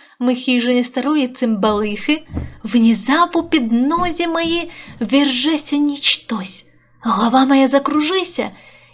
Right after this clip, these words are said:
і ас шатахся, і мотахся сімо і овамо, і не могу ще ми удержатися, падох аки клада і успох. І спах там недвіжим,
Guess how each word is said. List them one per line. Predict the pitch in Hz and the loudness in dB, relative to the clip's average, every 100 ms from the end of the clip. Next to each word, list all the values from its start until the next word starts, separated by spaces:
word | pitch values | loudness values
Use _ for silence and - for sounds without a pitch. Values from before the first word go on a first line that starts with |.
| _ | _
і | 302 320 - | 4 4 0
ас | 339 320 - - _ _ _ | -2 -2 -4 -16 _ _ _
шатахся, | - - 302 - - 233 190 - 220 - - _ _ - | -2 0 0 0 0 0 0 -8 -8 -10 -14 _ _ -2
і | 226 | 0
мотахся | 220 262 247 247 277 | 0 0 -2 -2 -2
сімо | 262 - 269 285 277 | -2 0 4 4 4
і | 285 | 2
овамо, | 285 285 349 339 240 226 | 2 4 2 2 0 -2
і | - 294 | 0 2
не | 294 | 4
могу | 277 269 254 254 339 349 | 4 4 4 2 0 -2
ще | 339 - 330 | -4 -2 -2
ми | 311 | -2
удержатися, | 320 302 254 269 254 311 311 269 196 214 196 - - - | -2 -2 0 0 0 0 0 -2 -8 -6 -8 -10 -20 -4
падох | 233 226 226 226 - | 2 4 4 0 0
аки | 240 247 254 | 0 0 -2
клада | 247 226 214 262 254 254 - | 0 2 4 6 4 0 -2
і | 277 | -2
успох. | 240 196 - - 220 - - _ _ _ _ _ - | -2 -4 -8 -6 -6 -8 -18 _ _ _ _ _ -8
І | 202 | -8
спах | - - 339 370 - | -6 4 6 6 2
там | - 339 349 320 _ - | 0 0 0 -6 _ -2
недвіжим, | 226 240 240 233 208 220 208 190 | 2 2 2 0 2 0 -2 -6